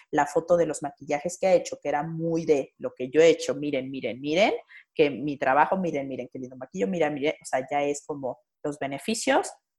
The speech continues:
de esta base de, para, para piel morena, ¿no? Los beneficios de este rímel para las pestañas, este, rubias. O sea,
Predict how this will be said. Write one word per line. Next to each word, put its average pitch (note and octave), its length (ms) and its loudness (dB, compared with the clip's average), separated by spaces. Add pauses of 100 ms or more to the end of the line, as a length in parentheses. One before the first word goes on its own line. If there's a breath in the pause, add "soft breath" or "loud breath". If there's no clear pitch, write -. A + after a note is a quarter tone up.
(140)
de D#3+ 380 6
esta D#3+ 340 2 (140)
base E3 580 2
de, B2+ 720 0 (220)
para, C3 480 4 (280)
para C#3 220 0
piel E3+ 420 -2
morena, C#3+ 440 -2
¿no? - 180 2 (480 soft breath)
Los E3+ 280 6
beneficios A#3 840 0
de D#3+ 200 8
este E3 300 4
rímel B3+ 440 0 (440)
para D3+ 240 4
las C#3+ 160 0
pestañas, D#3 720 2
este, C3+ 500 -4
rubias. - 640 -2 (120)
O - 80 -10
sea, D3+ 180 -2